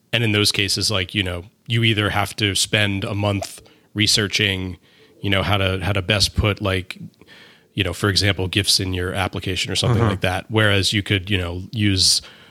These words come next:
Speaker 1: a library like the one that, that, uh, Flipboard has provided or something, and, uh, save yourself a lot of time and, you know, kinda stick to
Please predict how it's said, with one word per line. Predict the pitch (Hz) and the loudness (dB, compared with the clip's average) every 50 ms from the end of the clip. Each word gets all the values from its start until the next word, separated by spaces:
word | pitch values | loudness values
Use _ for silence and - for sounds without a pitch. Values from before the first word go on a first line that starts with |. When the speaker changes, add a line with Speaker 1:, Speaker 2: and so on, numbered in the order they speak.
| - - - | -20 -10 -2
Speaker 1:
a | - 107 | 0 0
library | 107 98 95 95 92 95 98 95 95 | 2 4 2 2 2 2 0 0 2
like | 92 92 92 92 - | 2 0 -2 0 -2
the | 98 | -2
one | 95 95 95 95 | 0 0 0 0
that, | 92 87 - - 113 | -2 -4 -6 -10 -6
that, | - 98 90 | -4 -2 -2
uh, | 92 92 90 | 0 -2 -2
Flipboard | 90 - - 101 - - 98 92 92 92 | -4 -2 -4 -4 -2 -2 -4 -4 -2 -2
has | 90 - | -4 -4
provided | - 98 92 95 87 85 87 82 | -4 -4 -4 -4 -6 -6 -6 -8
or | 82 82 | -6 -4
something, | - - 92 90 - 98 90 90 87 95 | -4 -4 -4 -6 -8 -8 -8 -8 -8 -10
and, | - 107 101 95 90 87 - | -6 -4 -2 -2 -2 -2 -4
uh, | 92 90 90 92 92 95 _ _ _ _ _ _ - - | -4 -4 -4 -6 -8 -10 _ _ _ _ _ _ -18 -6
save | - - - 135 123 | -2 2 2 2 2
yourself | 98 98 - - 113 95 - 104 | 2 0 2 2 2 2 0 0
a | |
lot | 101 101 95 | 0 0 0
of | 95 - | 0 0
time | - 117 101 98 98 | 0 0 2 2 2
and, | 101 110 110 101 92 120 | 2 2 2 0 0 0
you | 131 104 | 0 0
know, | 87 82 85 - - - - _ _ - | -2 -4 -10 -16 -20 -20 -20 _ _ -6
kinda | - - 120 110 | -2 0 0 2
stick | - - - - 117 - - - | 2 0 2 2 0 -2 0 -4
to | - 113 98 92 90 87 85 87 | -2 0 0 0 0 -4 -8 -10